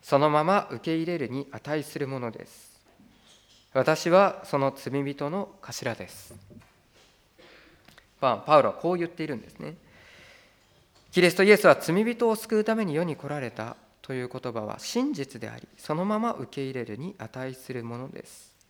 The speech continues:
私はその罪人の頭です。パウロは自分自身が、自分自身も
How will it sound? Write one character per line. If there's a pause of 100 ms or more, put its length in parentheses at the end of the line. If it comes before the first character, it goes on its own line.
(840)
私
は
そ
の
罪
人
の
頭
で
す。 (1800)
パ
ウ
ロ
は
自
分
自
身
が、 (280)
自
分
自
身
も